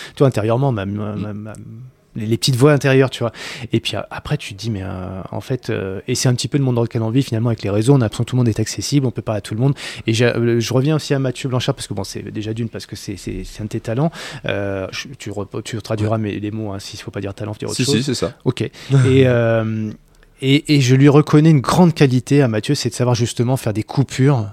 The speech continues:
Speaker 1: Euh,
Speaker 2: Mm.
Speaker 1: c'est dans ce que t'invoques, tu vois, est-ce que t'es, ouais, le, de pouvoir, pour être vraiment focus, tu vois.
Speaker 2: Ouais.
Speaker 1: Et à un moment donné, quand on a des, des, des projets professionnels, sportifs, et cetera, faut savoir être focus. Et quand on est focus, bah, faut savoir couper, se concentrer sur soi, tu
Speaker 2: Ouais.
Speaker 1: vois.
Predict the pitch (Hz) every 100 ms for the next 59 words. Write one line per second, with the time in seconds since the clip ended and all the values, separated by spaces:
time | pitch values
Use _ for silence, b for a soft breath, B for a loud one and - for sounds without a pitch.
0 | - 98 101 101 117 107 - 120 117 110
1 | 131 - 107 107 113 - 98 - 101 113
2 | - 104 104 - - 131 B B B B
3 | 110 - 117 - - 113 117 131 - 117
4 | - - - - 101 - _ 104 107 113
5 | 120 156 120 117 110 104 98 98 101 113
6 | - 127 117 120 123 117 - - 101 107
7 | 113 - 104 120 117 - 107 110 131 -
8 | 110 107 101 120 - 110 95 123 - 143
9 | 160 - 101 - 127 123 - 113 151 131
10 | 104 117 - 101 - 113 135 127 120 -
11 | 110 123 - - 139 98 117